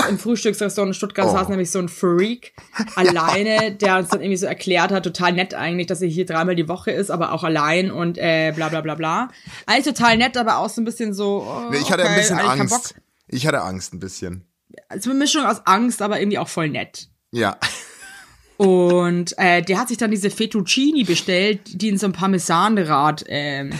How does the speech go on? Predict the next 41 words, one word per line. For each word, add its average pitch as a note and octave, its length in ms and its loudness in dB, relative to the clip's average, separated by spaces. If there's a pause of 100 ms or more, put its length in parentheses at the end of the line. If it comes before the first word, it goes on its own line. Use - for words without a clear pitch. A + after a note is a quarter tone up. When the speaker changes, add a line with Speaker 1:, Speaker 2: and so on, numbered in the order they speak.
(1500)
Speaker 1:
kurz - 500 0 (100)
leben E3 340 2
dürfen. D3 460 -4
Und D#3+ 100 2
dann E3 120 2
werden E3 120 0
die E3 60 0
auf D#3 80 -4
den E3 60 -4
Teller F3 280 2
gebracht, C#3 460 -4
um D#3 280 -4
Speaker 2:
Ja. F#2+ 200 -4 (760)
Speaker 1:
gegessen G#3 380 2
zu F3 140 0
werden. E3 260 4
Und F#3+ 100 0
dann F#3 140 2
hab G#3 60 0
ich F#3+ 100 -6
kurz B3+ 160 -2
überlegt, A3 220 0
ob G3 60 0
ich F#3 40 0
mir G3+ 80 4
jetzt G3 120 -4
auch G#3 120 0
Nudeln A3+ 200 4
bestelle. G#3 280 0
Und F#3+ 80 2
dann F3+ 40 0
hast - 260 -4
du, C4+ 180 2
Arschloch, G#3 600 2
mich G#3 140 0
da D3 100 -2
eigentlich G3 160 0
davon G3 180 -4
abgehalten G3 360 0
mit G3 100 0
dem, G3+ 120 -2